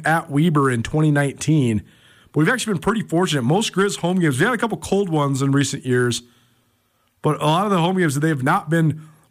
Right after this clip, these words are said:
blanketed in snow like the game was on Saturday. And being under the lights, it was an added element.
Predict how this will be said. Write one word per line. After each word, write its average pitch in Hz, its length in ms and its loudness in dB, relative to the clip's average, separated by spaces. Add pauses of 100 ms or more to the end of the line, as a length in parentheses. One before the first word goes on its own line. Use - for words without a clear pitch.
blanketed 185 480 2
in 143 140 0
snow 147 540 0
like 143 440 0
the 143 80 -2
game 147 300 2
was 139 460 0 (480)
on 131 200 2
Saturday. 131 560 0
And 123 280 -4
being 190 180 4
under 190 140 2
the 165 80 0
lights, 160 380 -2
it 175 100 -2
was 135 120 0
an 127 120 -8
added 165 260 0
element. 165 500 0